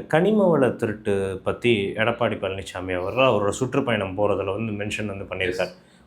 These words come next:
Speaker 1: குறிப்பா டெல்டா மாவட்டங்கள்ல,
Speaker 2: எஸ்.
Speaker 1: ஆ, மணல் வந்து எடுக்கிறதா வந்திருக்கட்டும், வளங்கள்ல இருக்கக்கூடிய
Speaker 2: எஸ்.
Speaker 1: கொள்ளையர் வந்து ஜாஸ்தி, ஆ, ஆ,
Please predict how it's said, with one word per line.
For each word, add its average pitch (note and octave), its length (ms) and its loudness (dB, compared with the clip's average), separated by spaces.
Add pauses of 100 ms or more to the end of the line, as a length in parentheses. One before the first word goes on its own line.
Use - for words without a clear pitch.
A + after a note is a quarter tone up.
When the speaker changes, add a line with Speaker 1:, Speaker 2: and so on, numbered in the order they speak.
Speaker 1:
குறிப்பா C3+ 360 6
டெல்டா C#3 380 8
மாவட்டங்கள்ல, G#2+ 1040 2
Speaker 2:
எஸ். - 300 -20
Speaker 1:
ஆ, G#2 200 2
மணல் A#2+ 380 6
வந்து A#2 200 4
எடுக்கிறதா G2+ 400 2
வந்திருக்கட்டும், G2+ 600 -2 (100)
வளங்கள்ல C#3+ 500 6
இருக்கக்கூடிய F#2+ 840 -2
Speaker 2:
எஸ். - 60 -12
Speaker 1:
கொள்ளையர் G#2 520 0
வந்து G2+ 240 -6
ஜாஸ்தி, G2+ 420 -8 (320)
ஆ, G#2 40 -4
ஆ, G2+ 460 -6